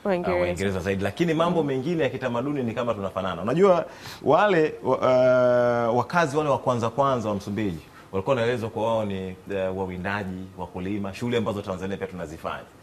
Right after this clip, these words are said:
Speaker 2: Kwa hiyo tuna mfanano wa baadhi ya tamaduni.
Speaker 1: Mhm.
Speaker 2: Eh, kwa hiyo, eh, haya tunayoyaona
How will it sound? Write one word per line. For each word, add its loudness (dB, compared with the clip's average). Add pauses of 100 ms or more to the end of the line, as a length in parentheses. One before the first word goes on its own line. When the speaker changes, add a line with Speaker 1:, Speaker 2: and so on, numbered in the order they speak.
(340)
Speaker 2:
Kwa 0
hiyo 2
tuna 0
mfanano 0
wa -2
baadhi -2 (100)
ya -4
tamaduni. -6 (120)
Speaker 1:
Mhm. -2
Speaker 2:
Eh, -6
kwa -2
hiyo, 2 (240)
eh, 0 (880)
haya 2
tunayoyaona 2